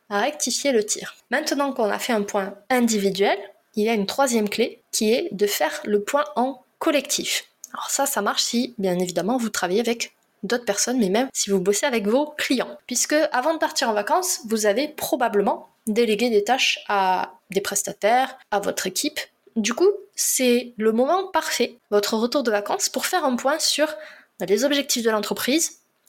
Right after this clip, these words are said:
les missions, les tâches de chacun et les éventuelles difficultés rencontrées quand vous n'étiez pas là. Surtout,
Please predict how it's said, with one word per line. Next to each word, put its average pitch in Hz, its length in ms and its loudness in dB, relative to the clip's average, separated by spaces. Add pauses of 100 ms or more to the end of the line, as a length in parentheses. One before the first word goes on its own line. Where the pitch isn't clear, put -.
(120)
les 214 160 2
missions, 233 420 2
les 254 180 0
tâches 285 220 0
de 254 100 0
chacun 208 400 -2
et 370 300 0
les 254 420 2
éventuelles 330 480 2
difficultés 240 500 0
rencontrées 311 640 0 (160)
quand 349 160 0
vous 349 140 2
n'étiez 302 300 0
pas 214 120 -2
là. - 80 -6 (160)
Surtout, 349 520 0